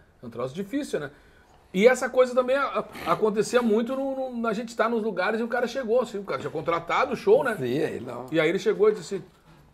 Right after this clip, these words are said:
Speaker 1: "Tchê, o meu guri tem um sonho de cantar uma música com vocês." <laughs> E aí falou pro Ernesto, Ernesto, "Pois é, nós estamos com o roteiro, tentamos uma, dar uma." "Ah, não, para aí, tio. Faz uma palhinha do guri no canto alegretense."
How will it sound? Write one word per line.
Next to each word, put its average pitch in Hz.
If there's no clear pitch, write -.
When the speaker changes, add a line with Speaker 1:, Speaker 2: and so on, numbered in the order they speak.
Speaker 1:
"Tchê, 233
o 208
meu 156
guri 165
tem 277
um 247
sonho 208
de 107
cantar 104
uma 120
música 127
com 98
vocês." 113
<laughs> -
E 135
aí 139
falou 135
pro 156
Ernesto, 156
Ernesto, 139
"Pois 185
é, 226
nós 131
estamos 160
com 180
o -
roteiro, 180
tentamos 156
uma, 143
dar 135
uma." 165
"Ah, 277
não, 262
para 170
aí, 233
tio. -
Faz 98
uma 147
palhinha 120
do 135
guri 117
no 165
canto 160
alegretense." 107